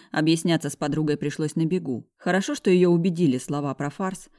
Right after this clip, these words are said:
и мое участие в каверзе «Рыцарей». После чтения анкеты она и сама начала догадываться об этом. Все же, будь Кейн моим настоящим парнем, он бы такой бредятины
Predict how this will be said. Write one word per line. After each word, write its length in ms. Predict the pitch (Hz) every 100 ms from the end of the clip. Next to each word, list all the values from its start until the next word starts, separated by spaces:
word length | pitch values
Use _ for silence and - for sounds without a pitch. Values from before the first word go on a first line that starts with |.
| _ _ -
и 100 | 175
мое 260 | 196 220
участие 500 | 170 - 175 170 147
в 60 | -
каверзе 520 | 143 143 147 139 139 - -
«Рыцарей». 580 | 156 131 - 123 - - _ _ _ _ _ _
После 260 | 180 180 175
чтения 380 | - 175 165
анкеты 420 | 165 170 196 185 143
она 220 | 156 160
и 20 |
сама 300 | 160 202 -
начала 340 | 135 - 143
догадываться 600 | 135 139 147 139 143 - 143
об 100 | 143
этом. 340 | 143 139 147 _ _ _
Все 220 | - 180 170
же, 240 | 160 160 _
будь 280 | 185 262 -
Кейн 240 | 180 170
моим 240 | 160 160 156
настоящим 640 | 151 156 165 180 175 143
парнем, 440 | 143 147 135 131 - _ _ _ -
он 160 | 233
бы 80 | 160
такой 280 | 147 143 175
бредятины 640 | 143 151 151 175 139 127